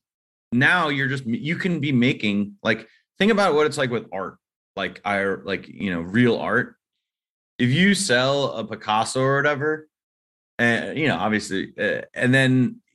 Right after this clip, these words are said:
it, like, gets bought, and then it gets, you know, the, the original person's, or let's say a Banksy, 'cause Banksy's at least alive. Um,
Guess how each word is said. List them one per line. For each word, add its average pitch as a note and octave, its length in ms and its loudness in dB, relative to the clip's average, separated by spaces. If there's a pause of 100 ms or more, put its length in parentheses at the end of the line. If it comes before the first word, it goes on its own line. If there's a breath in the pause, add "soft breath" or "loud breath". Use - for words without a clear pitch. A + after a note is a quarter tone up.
(260)
it, B2+ 180 0
like, A#2+ 200 -2
gets A#2+ 180 0
bought, A2 640 0
and G2+ 100 -8
then G2 100 -6
it G2 60 -4
gets, G2 280 -4
you G#2+ 120 -2
know, F#2 360 -4 (560)
the, A#2+ 340 2
the A#2+ 260 0 (160)
original D3 400 2
person's, C3 460 -2
or C#3 160 -2
let's E3+ 140 2
say E3 120 4
a A#2+ 80 0
Banksy, G#2+ 380 -4
'cause F2+ 140 -10
Banksy's G#2 360 -6
at - 100 -8
least E2+ 260 -10
alive. D2+ 240 -12 (400)
Um, G2 480 0